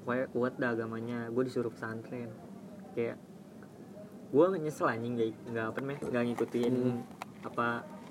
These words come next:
Speaker 1: nggak ngikutin program dia gitu untuk ngikut pesantren atau apa.
Speaker 2: Iya.
Speaker 1: Karena gua lihat nih, anak zaman sekarang realistis banget, anjing, nggak mikirin. Lu, lu lebih mi-,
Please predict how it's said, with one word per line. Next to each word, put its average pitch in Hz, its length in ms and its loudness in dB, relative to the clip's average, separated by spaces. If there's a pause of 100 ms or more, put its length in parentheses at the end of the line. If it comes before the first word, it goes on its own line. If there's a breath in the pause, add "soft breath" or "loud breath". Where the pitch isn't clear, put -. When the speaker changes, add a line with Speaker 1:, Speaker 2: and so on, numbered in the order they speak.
(640)
Speaker 1:
nggak 127 240 2
ngikutin 123 460 4 (180)
program 120 420 4
dia 120 280 4
gitu 127 280 4
untuk 117 220 0
ngikut 117 280 -4 (120)
pesantren 113 480 0
atau 113 260 -6
apa. 117 160 -8
Speaker 2:
Iya. 107 160 2 (680)
Speaker 1:
Karena 147 300 4
gua 202 180 12
lihat 233 240 10
nih, 247 160 4 (600)
anak 165 200 2
zaman 170 240 8
sekarang 202 320 2 (1400)
realistis 180 600 2
banget, 202 260 4
anjing, 131 420 -2
nggak 151 160 4
mikirin. 135 380 0 (300)
Lu, 220 160 10
lu 262 160 12
lebih 196 260 10
mi-, 165 140 8